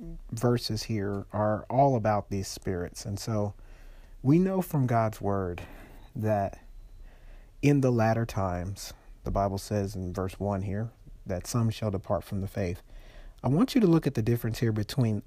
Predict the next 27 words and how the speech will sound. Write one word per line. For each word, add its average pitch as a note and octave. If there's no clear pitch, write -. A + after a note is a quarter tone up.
last G2
times G2+
and A2+
latter A#2+
times, E2
okay? G#2+
In A#2+
the A#2+
previous G3
podcast, G#2+
it C3
was A2
called B2+
Dangers A#2+
of A2
the A2
Last G2
Days. G2
We D#3
have F3
been C#3
living D3+
in B2+
the A#2
last A2+
days G#2+
since, -